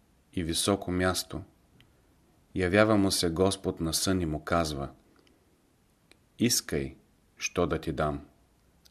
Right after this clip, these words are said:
Соломон казва: "Дай, прочее, на раба си сърце разумно, за да съди людите ти,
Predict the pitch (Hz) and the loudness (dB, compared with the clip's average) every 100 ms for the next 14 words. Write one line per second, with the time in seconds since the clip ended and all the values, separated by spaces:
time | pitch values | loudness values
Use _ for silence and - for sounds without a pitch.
0 | - - 87 82 85 85 - 87 78 73 | -10 -4 0 0 0 -2 0 0 0 -4
1 | 71 - _ - _ _ - 82 113 117 | -8 -12 _ -20 _ _ -4 2 2 2
2 | - 101 92 - 85 78 - _ _ _ | 2 2 2 0 -2 -4 -8 _ _ _
3 | _ - 85 87 98 92 87 85 - 82 | _ -4 2 4 4 2 -2 -4 -4 -4
4 | 76 - 92 87 80 82 92 85 80 82 | -2 0 2 2 0 0 2 2 -2 -4
5 | - _ _ _ _ - 80 87 80 - | -12 _ _ _ _ -6 -2 0 0 0
6 | - 95 90 87 104 85 - 76 - 78 | 2 2 2 4 2 2 -2 -6 -6 -10